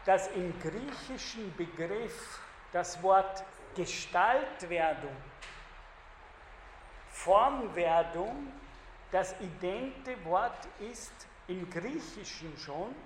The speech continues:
und im Französischen ist das bewahrt. Ident ist mit dem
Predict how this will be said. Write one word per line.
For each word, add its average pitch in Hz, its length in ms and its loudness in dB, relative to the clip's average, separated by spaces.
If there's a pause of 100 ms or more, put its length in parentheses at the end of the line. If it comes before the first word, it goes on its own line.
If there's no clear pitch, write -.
und 185 220 -4
im 185 140 -6
Französischen 185 1080 -2 (500)
ist - 300 -10
das 160 260 -2
bewahrt. 143 500 -4 (1700)
Ident 208 640 -6
ist 226 300 -10
mit 208 220 -10
dem 208 180 -4